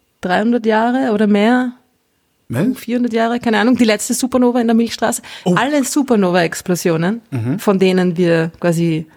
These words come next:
Speaker 1: wissen, teleskopmäßig wissen, also die wir wirklich mit Teleskopen beobachtet haben, die waren ja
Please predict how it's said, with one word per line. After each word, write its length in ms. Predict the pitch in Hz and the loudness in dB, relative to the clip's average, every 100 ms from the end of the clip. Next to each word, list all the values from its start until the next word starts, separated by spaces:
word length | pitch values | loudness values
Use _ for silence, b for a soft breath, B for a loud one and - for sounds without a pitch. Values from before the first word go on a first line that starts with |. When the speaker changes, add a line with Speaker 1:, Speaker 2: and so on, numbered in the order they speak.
| - | -4
Speaker 1:
wissen, 580 | 180 175 - 190 202 208 b b - | -2 -2 -2 0 -2 -4 b b -2
teleskopmäßig 1600 | 190 175 180 - 214 214 - - _ _ 185 185 170 - 269 - | 0 0 -2 -2 -2 -2 -14 -20 _ _ -2 0 0 -2 -4 -4
wissen, 420 | 180 196 - 277 294 | -2 -2 0 0 0
also 200 | 185 196 | -2 0
die 160 | 208 | 0
wir 120 | 185 185 | 0 0
wirklich 340 | 208 202 - | -2 -6 -6
mit 340 | 185 233 240 - | -2 -2 -2 -4
Teleskopen 600 | 202 196 - 240 240 180 | -2 -2 -2 -4 -2 -4
beobachtet 500 | - 220 180 - 170 | 0 -2 -2 -8 -10
haben, 120 | 170 B B B - | -10 B B B -2
die 60 | |
waren 180 | 240 | 2
ja 80 | 208 | 2